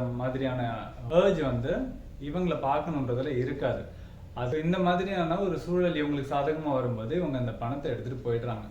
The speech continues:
So, இதுதான் நம்ம வந்து மருமகள் செய்த இன்சூரன்ஸ் ஸ்கேம் அப்படின்ற ஒரு தலைப்புல உங்ககிட்ட ஒரு டிபேட்டா கொண்டு வந்து வைக்கிறோம்.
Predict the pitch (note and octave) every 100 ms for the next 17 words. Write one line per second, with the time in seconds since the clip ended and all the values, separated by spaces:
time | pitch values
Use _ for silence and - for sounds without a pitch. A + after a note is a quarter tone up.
0 | - C#3 B2 A#2+ C3 D3 D#3 B2+ B2+ D3
1 | C3 C3+ D3 D3 C3+ B2+ B2 B2 B2 B2+
2 | A#2+ B2+ B2+ A#2 B2+ B2+ A#2+ A2+ A#2 B2+
3 | A#2+ C3 A3 - - - - - - C#3+
4 | C#3 B2 D3+ C#3+ B2 A#2 C3 E3 D#3 D3
5 | C3 B2+ C3+ A#2 A#2+ - B2+